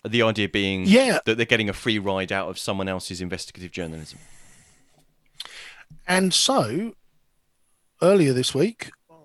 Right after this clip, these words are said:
Speaker 2: Facebook had a complete hissy fit and basically took all, well, took an enormous amount of Australian-based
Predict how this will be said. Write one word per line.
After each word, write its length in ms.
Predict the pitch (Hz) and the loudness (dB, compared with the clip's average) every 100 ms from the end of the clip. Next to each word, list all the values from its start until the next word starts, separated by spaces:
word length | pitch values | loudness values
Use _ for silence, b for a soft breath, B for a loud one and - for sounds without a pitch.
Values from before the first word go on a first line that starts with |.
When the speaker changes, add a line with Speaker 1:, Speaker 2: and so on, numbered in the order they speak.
| _ _ _ | _ _ _
Speaker 2:
Facebook 800 | - 185 180 - 139 170 - - | 0 2 2 0 -2 -2 -4 -6
had 160 | 147 151 | -2 -2
a 40 | |
complete 600 | - 147 - - 226 180 _ _ _ _ _ _ _ _ - | -2 -8 -6 -2 -2 -2 _ _ _ _ _ _ _ _ -2
hissy 340 | 147 - 117 | 0 0 -2
fit 400 | - 113 208 - - _ _ _ - B B B B B _ | -4 -2 -2 -6 -14 _ _ _ -20 B B B B B _
and 460 | 139 143 143 139 151 _ _ _ _ _ _ _ _ | 0 0 0 -6 -10 _ _ _ _ _ _ _ _
basically 640 | 165 196 - - 127 160 - - _ _ - | 0 0 -4 -6 -6 -6 -10 -20 _ _ -14
took 260 | - 151 - | -6 -4 -2
all, 200 | 175 131 117 | -4 -6 -8
well, 300 | 160 123 107 - - 117 | -2 -2 -2 -14 -20 -12
took 200 | - 156 | -10 -6
an 80 | 131 | -4
enormous 840 | 135 143 160 185 202 143 107 - | -2 -2 -2 0 -2 -2 -4 -6
amount 360 | 120 127 135 135 - | -4 -2 -4 -6 -4
of 400 | 135 131 123 - B B B B B B _ | -2 -2 -4 -14 B B B B B B _
Australian-based 1500 | 139 - - - 156 147 135 135 127 117 139 139 - - | -4 -2 -2 0 0 0 0 0 -2 0 0 2 -2 -6